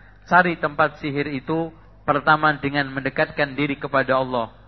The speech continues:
Atau kita ruqyah. Kalau sudah diruqyah, biasanya jinnya nanti bercerita atau dilewatkan oleh Allah mimpi. Makanya, eh, kalau memang seperti itu, insya Allah semua kita bisa.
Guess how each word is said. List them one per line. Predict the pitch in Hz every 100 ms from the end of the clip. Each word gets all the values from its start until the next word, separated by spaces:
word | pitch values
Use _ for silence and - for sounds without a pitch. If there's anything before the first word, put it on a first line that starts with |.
| - - -
Atau | 143 147 180
kita | 180 180 185 185
ruqyah. | 202 196 190 160 - - -
Kalau | 165 196
sudah | 170 180 185
diruqyah, | 170 185 190 180 170
biasanya | 156 165 165 185 202 180
jinnya | 185 190 185
nanti | 180 175 160
bercerita | 220 160 160 180 220 190 135 107 - - - - - -
atau | 131 131 156 165
dilewatkan | 135 135 135 151 151 147
oleh | 135 131
Allah | 123 135 127
mimpi. | 139 175 165 156 127 98 - - - - - - - - 113
Makanya, | 123 127 156 175 175 - - - - - 139
eh, | 143 143 143 139 139 -
kalau | 170 208 160
memang | 156 160 151 156 147 -
seperti | 147 147 139 143 123 127
itu, | 156 165 - - - - - - -
insya | 156 160 - 160
Allah | 147 165 170
semua | 143 180 185 190 180
kita | 165 151 135
bisa. | 120 110